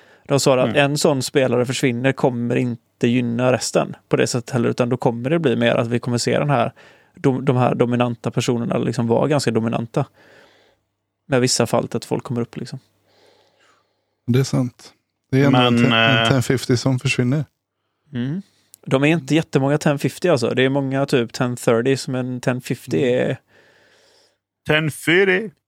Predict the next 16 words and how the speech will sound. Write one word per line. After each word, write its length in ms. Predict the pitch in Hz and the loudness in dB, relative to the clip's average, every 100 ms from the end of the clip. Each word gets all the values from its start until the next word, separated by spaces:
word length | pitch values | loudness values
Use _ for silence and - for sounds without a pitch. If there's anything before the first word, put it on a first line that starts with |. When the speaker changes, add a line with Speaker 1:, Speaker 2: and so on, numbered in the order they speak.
| _ - | _ -8
Speaker 1:
ten 140 | 131 | -6
fifty 220 | - 127 | -2 -2
boys. 320 | 127 135 139 | 0 -2 -2
Speaker 3:
Det 80 | - | -4
är 80 | - | -6
det. 60 | - _ _ _ _ _ _ _ _ _ _ _ 135 | -8 _ _ _ _ _ _ _ _ _ _ _ 0
Speaker 2:
Men, 340 | 139 147 143 | 2 4 2
eh, 220 | 135 131 120 - | 2 2 0 0
apropå, 960 | 139 - 135 135 - - 123 170 196 | -2 -2 -2 -2 -4 -4 -2 0 0
eh, 560 | 190 185 190 - - - - - - - 190 _ _ - | 0 0 0 0 -2 -4 -8 -12 -14 -18 -20 _ _ -4
ten 300 | 165 127 131 | -2 0 -2
fifty 400 | - - 113 98 | -4 0 2 2
boys, 760 | 92 107 104 92 92 - - - | -2 0 0 0 -4 -6 -8 -10
det 260 | 110 113 | -6 -2
var 260 | 120 113 101 | 0 2 2
ju 120 | 110 | 0